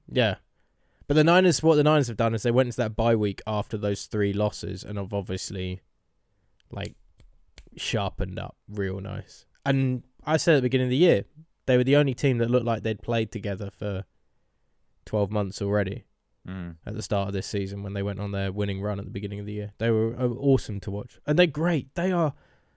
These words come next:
Speaker 1: such an intimidating defense.
Speaker 2: I know. I do like, you know, the Kyle Shanahan fan from his time at the Falcons. I, I would really like him to get his ring. <laughs>
Speaker 1: What did you
Speaker 2: I
Speaker 1: make
Speaker 2: really
Speaker 1: of,
Speaker 2: would.
Speaker 1: um, of the altercation on the sidelines? Did you see that?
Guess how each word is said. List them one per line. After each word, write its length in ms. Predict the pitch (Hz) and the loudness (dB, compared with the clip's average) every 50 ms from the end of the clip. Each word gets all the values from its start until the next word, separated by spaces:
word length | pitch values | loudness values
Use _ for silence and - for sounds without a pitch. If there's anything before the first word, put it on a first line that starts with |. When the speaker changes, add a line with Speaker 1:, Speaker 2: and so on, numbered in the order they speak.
| _ _ - | _ _ -10
Speaker 1:
such 520 | - - - - - 180 170 - - - | -6 -4 -2 2 2 0 0 0 -4 -2
an 40 | 143 | -2
intimidating 540 | 131 127 - - 131 123 117 113 104 104 107 | -2 0 0 0 0 2 2 0 0 0 -2
defense. 280 | 95 104 101 98 - 87 | -2 -2 -2 -2 -2 -4
Speaker 2:
I 20 | |
know. 380 | 87 87 87 85 85 82 80 82 _ _ _ _ _ _ | -2 -2 -2 -2 -2 -2 -4 -6 _ _ _ _ _ _
I 100 | 104 101 | -8 -6
do 420 | 95 - 131 131 123 117 104 101 - - | -2 0 2 4 4 4 2 0 -2 -2
like, 400 | 104 101 98 98 90 - - _ _ _ - | -2 0 0 0 -2 -4 -12 _ _ _ -10
you 100 | 104 101 | -8 -4
know, 120 | 92 92 90 | -4 -4 -4
the 100 | 95 90 | -4 -4
Kyle 260 | - 117 104 95 92 | -4 0 0 0 0
Shanahan 520 | - - 101 92 87 85 85 87 85 82 | 0 -2 -2 -2 -4 -4 -6 -8 -8 -10
fan 400 | - - 90 85 82 80 80 76 78 107 - _ | -8 -6 -6 -6 -4 -6 -8 -12 -16 -20 -20 _
from 220 | _ - 98 87 87 | _ -10 -8 -6 -6
his 180 | 87 80 - | -6 -6 -8
time 280 | - - 92 82 80 82 | -8 -6 -6 -6 -6 -8
at 60 | 78 | -10
the 60 | 80 | -12
Falcons. 560 | - - 90 82 80 - - 85 78 78 - | -8 -6 -4 -4 -4 -6 -8 -10 -10 -8 -4
I, 240 | 85 80 80 82 80 73 - - | -2 -2 -2 -2 -2 -6 -10 -10
I 120 | - 76 82 | -8 -6 -6
would 280 | 82 85 87 85 78 | -4 -4 -4 -4 -4
really 280 | 82 82 80 78 76 76 | -4 -2 -2 -2 -2 -2
like 340 | 73 76 76 69 50 - - _ | -4 -4 -4 -4 -6 -12 -20 _
him 180 | - 85 80 78 | -12 -10 -8 -6
to 60 | 78 73 | -6 -6
get 120 | - - | -6 -6
his 160 | - 69 - - | -6 -6 -6 -6
ring. 240 | 67 - - - - _ | -8 -6 -8 -10 -12 _
<laughs> 180 | _ _ - | _ _ -10
Speaker 1:
What 160 | - - - | -2 0 2
did 120 | 202 202 175 | 2 2 0
you 100 | 220 220 | 0 2
Speaker 2:
I 120 | 220 220 208 | 4 6 6
Speaker 1:
make 120 | 190 - | 6 6
Speaker 2:
really 180 | 190 180 - 110 | 6 6 6 6
Speaker 1:
of, 40 | - - | 6 8
Speaker 2:
would. 60 | 165 | 8
Speaker 1:
um, 640 | 165 160 156 156 156 151 151 147 143 135 - - _ _ _ _ _ _ _ _ _ _ _ _ _ _ _ _ _ _ _ _ _ - | 10 10 10 8 6 6 4 0 -2 -4 -6 -10 _ _ _ _ _ _ _ _ _ _ _ _ _ _ _ _ _ _ _ _ _ -4
of 180 | - 147 127 127 | -4 -2 0 4
the 140 | 143 147 143 | 6 6 6
altercation 640 | 143 143 135 - 127 - 139 139 135 127 - 135 | 6 4 2 -2 -2 2 4 4 4 4 2 -2
on 80 | 127 123 | 0 0
the 60 | 123 117 | 0 -2
sidelines? 640 | - - 135 131 120 107 113 107 104 - - - | 0 2 2 2 2 0 -2 -8 -8 -10 -12 -12
Did 160 | - - - | -12 -10 -8
you 80 | 123 120 | -8 -8
see 200 | - - 135 135 | -2 0 2 4
that? 240 | 131 123 107 - _ | 4 4 2 0 _